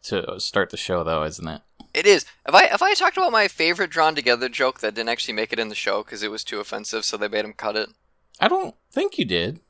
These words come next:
Speaker 2: I, I
Speaker 1: But
Speaker 2: feel
Speaker 1: you,
Speaker 2: like I
Speaker 1: you bring
Speaker 2: have,
Speaker 1: up the
Speaker 2: but
Speaker 1: show a lot, so it, what was
Speaker 2: Yeah.
Speaker 1: it?
Speaker 2: And so it's the episode where Waldor is learning how to masturbate, and he names his, his little masturbatory magic things Clum Babies.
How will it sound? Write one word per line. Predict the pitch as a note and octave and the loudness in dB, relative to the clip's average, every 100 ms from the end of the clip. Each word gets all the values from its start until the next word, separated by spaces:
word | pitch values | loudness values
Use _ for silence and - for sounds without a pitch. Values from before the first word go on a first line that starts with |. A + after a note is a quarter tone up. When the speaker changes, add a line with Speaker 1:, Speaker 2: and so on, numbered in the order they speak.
| - | -4
Speaker 2:
I, | - - | -4 -2
I | |
Speaker 1:
But | D#3+ | -2
Speaker 2:
feel | F#4+ - | 2 4
Speaker 1:
you, | F3+ | 4
Speaker 2:
like | - | 4
I | |
Speaker 1:
you | D#3 | 2
bring | F#3 | 4
Speaker 2:
have, | G#3+ | 2
Speaker 1:
up | G#3+ | 2
the | |
Speaker 2:
but | D3 | 0
Speaker 1:
show | - F3+ | 2 4
a | D3 | 4
lot, | G2 E2+ - | 4 2 0
so | - A2 A2+ | -2 -2 -2
it, | - | -4
what | - A2+ | -6 -4
was | A2 | 2
Speaker 2:
Yeah. | D#3+ C#3+ G#2+ | 4 4 2
Speaker 1:
it? | - _ _ _ _ | -4 _ _ _ _
Speaker 2:
And | - | -6
so | E3+ G3+ | -2 0
it's | F#3+ - | 0 2
the | F#3+ | 4
episode | G#3 G#3+ - G#3 | 4 2 0 0
where | F#3+ | -2
Waldor | D#3+ D#3+ E3 E3 E3 B2 | 2 4 4 4 2 2
is | C3 B2 | 0 -2
learning | C#3 C#3+ | -2 0
how | D3 | 2
to | A#2+ | 2
masturbate, | A#2 A#2+ - A2 G#2+ G#2 | 4 2 0 -2 -2 -2
and | A2+ | -4
he | A2+ | -4
names | A#2 B2 B2 | -2 -2 -4
his, | A2 G#2+ | -8 -10
his | - A#2+ G2 - | -10 -10 -10 -6
little | B2 A#2 | -4 0
masturbatory | A2+ B2 - A#2+ - A#2+ A2 G2 | 2 2 0 -8 -6 -4 -4 0
magic | A2+ A#2 A#2 | 2 2 -2
things | - A2 - | -6 -8 -10
Clum | - A2+ A2+ | -4 -4 -2
Babies. | G2+ G#2 G#2 G2+ | -4 -4 -8 -12